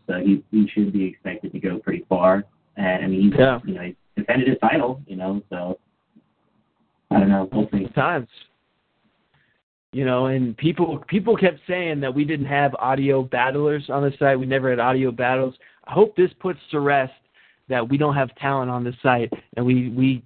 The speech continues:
Speaker 2: do have audio battles. And more so, I think it just woke people up that, like, hey,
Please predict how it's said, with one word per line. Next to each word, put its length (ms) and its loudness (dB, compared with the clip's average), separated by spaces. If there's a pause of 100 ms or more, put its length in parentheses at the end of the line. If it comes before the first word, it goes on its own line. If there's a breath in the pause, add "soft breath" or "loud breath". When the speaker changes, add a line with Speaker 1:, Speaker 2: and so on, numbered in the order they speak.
Speaker 2:
do 180 4
have 220 -2
audio 260 -4
battles. 500 -2
And 100 -4
more 360 4
so, 220 2
I 100 -2
think 320 -8
it 120 -12
just 200 -6
woke 240 2
people 320 -4
up 240 2
that, 140 -6
like, 220 -10 (520)
hey, 480 0